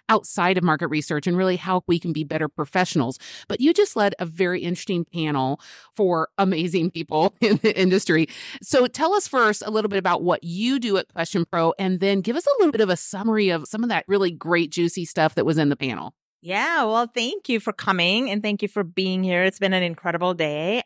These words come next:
Speaker 2: I am the president and chief healthcare officer here at Question Pro. And what that basically means, I am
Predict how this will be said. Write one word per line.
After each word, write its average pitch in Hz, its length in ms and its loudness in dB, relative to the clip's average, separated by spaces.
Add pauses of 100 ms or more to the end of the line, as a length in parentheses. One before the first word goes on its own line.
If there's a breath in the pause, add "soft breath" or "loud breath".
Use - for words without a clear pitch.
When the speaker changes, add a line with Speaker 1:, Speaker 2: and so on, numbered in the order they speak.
Speaker 2:
I 196 380 0
am 196 240 0
the 185 260 0
president 180 480 -4
and 165 100 -8
chief - 240 -10
healthcare 160 440 -4
officer 147 580 -4
here 160 280 -6
at 185 260 -10
Question 156 260 -14
Pro. 160 380 -2 (480 soft breath)
And 196 160 2
what 202 100 4
that 214 180 6
basically 208 380 0
means, 180 300 -2 (100)
I 165 460 2 (100)
am 165 240 -6